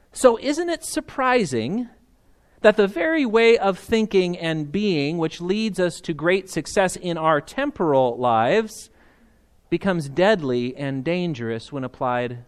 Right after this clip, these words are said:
to our spiritual lives? Isn't it shocking that the very thing which serves us so well in our relationship to each other and to the world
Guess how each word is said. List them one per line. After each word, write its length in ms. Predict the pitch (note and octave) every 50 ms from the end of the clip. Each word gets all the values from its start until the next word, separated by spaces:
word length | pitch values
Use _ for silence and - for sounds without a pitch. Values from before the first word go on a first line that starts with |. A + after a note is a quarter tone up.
| _ _
to 160 | - - D#3 D3
our 140 | C#3 C#3+
spiritual 880 | C#3 - - - - A#3+ A3+ F3 A#2+ G#2+ - - - G#2+ F#2+ F#2 F2+ - _ _ _ _ _ _
lives? 580 | - B2 G#2+ G2 F2+ F#2 F2 - - - - _ _ _ _ _ _ _ _ _ _ _ _ _ _ _ _ _ _ _ _ _ _ _ _ _ _ _ _ _ _ _ _ _ _
Isn't 260 | - C4+ C#4+ C#4 D4+
it 120 | C4+ A3+ -
shocking 520 | - - C4 B3 B3+ C4 - - A3+ G#3+
that 120 | G#3+ G3+ F#3
the 60 | G3
very 280 | F#3 A#3+ B3 C4 C4+
thing 360 | A#3 - - A#3+ A#3+ A#3 A3+ G#3+
which 200 | G#3 G3+ - -
serves 300 | - A#3+ A#3 A#3+ - A3+
us 240 | G3 G3 F#3+ -
so 180 | - - B3 A#3
well 680 | A3+ G3+ F3+ F#3+ A3+ A#3 G3+ D#3+ C#3+ D3 D#3+ G3+ G#3+ - - - -
in 140 | - F#3+ F#3
our 100 | F3+ F3
relationship 720 | E3+ F3 F3 F#3+ G#3+ A3+ A3 A3 G#3 F#3 - A3 G3 G3+ -
to 160 | - G#3 F#3+
each 280 | E3+ D3+ D3 - - -
other 420 | C4 B3+ A3+ E3 D#3+ E3 F#3 G#3+
and 260 | G3+ F3 E3+ E3+ F3 -
to 100 | F#3 E3
the 100 | D#3+ D#3
world 640 | D#3+ G#3 B3 A#3+ A3 G3+ E3+ D#3+ E3+ G#3 A#3+ A3